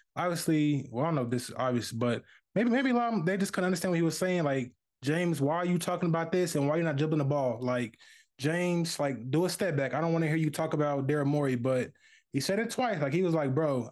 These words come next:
I'm not working with him ever again." So, and I, I understand it because a lot of people, they came out and said that Daryl Morey isn't a, um, he's not, he's not a good guy to work with because he always turns his back and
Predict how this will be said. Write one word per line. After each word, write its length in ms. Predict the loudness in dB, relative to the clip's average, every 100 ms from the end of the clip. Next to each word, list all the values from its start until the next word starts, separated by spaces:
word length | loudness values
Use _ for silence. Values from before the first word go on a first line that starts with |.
| -4
I'm 200 | 0 0
not 260 | 0 0
working 340 | 0 0 0 0
with 120 | 2
him 180 | 0 0
ever 240 | 0 0
again." 440 | 0 2 2 0
So, 400 | 0 0 0 -2 -8 -20 -20 -20 -8
and 120 | -4
I, 100 | -2
I 280 | -2 -2 0
understand 480 | 0 0 0 2 2
it 80 | 2
because 440 | 2 2 0 0
a 40 |
lot 140 | -2 -2
of 60 |
people, 200 | 0 0
they 140 | 0 0
came 240 | 0 0
out 200 | 2 2
and 80 | 0
said 300 | 0 0 0
that 220 | 0 -2 -6 -20 -20 _ -2
Daryl 260 | 0 2
Morey 360 | 2 2 2 2
isn't 260 | 2 2
a, 280 | 2 2 2
um, 380 | 0 -2 -6 -10 _ _ _ _ _ -14 -2
he's 140 | 0
not, 100 | 0
he's 100 | 0
not 120 | 0
a 40 | 2
good 160 | 2
guy 160 | 2 2
to 80 | 2
work 240 | 2 0
with 140 | 0 0
because 300 | 0 0 0
he 140 | -4 -2
always 220 | -2 -2
turns 240 | 0 0
his 120 | 0 0
back 380 | 0 0 0
and 280 | 0 0 -2